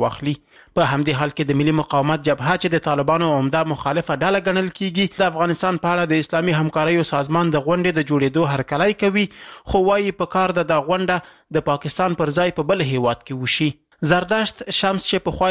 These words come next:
په اسلام آباد کې د افغانستان سفارت د ډیپلوماټ په توګه دنده ترسره کړې، په دې باور دی چې له افغانستان سره لنډمهاله بشري مرستې کوم درد نه دوا کوي. هغه په خبرو کې وویل په کار ده چې پر اوږدمهاله بشري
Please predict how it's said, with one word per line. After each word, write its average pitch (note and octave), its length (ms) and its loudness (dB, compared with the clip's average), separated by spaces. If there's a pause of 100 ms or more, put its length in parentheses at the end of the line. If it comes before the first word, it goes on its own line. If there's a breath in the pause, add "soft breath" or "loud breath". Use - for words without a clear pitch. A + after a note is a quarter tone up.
(100)
په E3 120 2
اسلام D3+ 260 0
آباد D#3+ 260 0
کې E3 160 -2
د D#3 100 2
افغانستان D3+ 500 0
سفارت E3 360 0
د E3+ 140 2
ډیپلوماټ D#3+ 480 0
په D#3 120 -2
توګه D#3+ 440 0
دنده F#3+ 280 0
ترسره F#3+ 380 0
کړې، F#3+ 200 2 (380 loud breath)
په F#3 120 0
دې G#3+ 80 4 (100)
باور G3+ 320 2
دی G3+ 80 2
چې F#3 180 -2
له E3 100 2
افغانستان D#3+ 540 0
سره F#3 180 0 (440 loud breath)
لنډمهاله E3 580 2
بشري E3 360 -2
مرستې F#3 480 -2
کوم C#3 200 2
درد D3+ 320 0 (140)
نه E3+ 160 0
دوا A#2 180 2 (120)
کوي. C3+ 220 0 (280)
هغه D3+ 320 2
په - 80 -12
خبرو D#3+ 260 0
کې - 140 -8
وویل G3+ 460 2
په D3 120 -4
کار G3 240 0
ده G3 140 0
چې G#3 80 2 (420 loud breath)
پر F3 160 2
اوږدمهاله E3 720 2
بشري D#3+ 280 0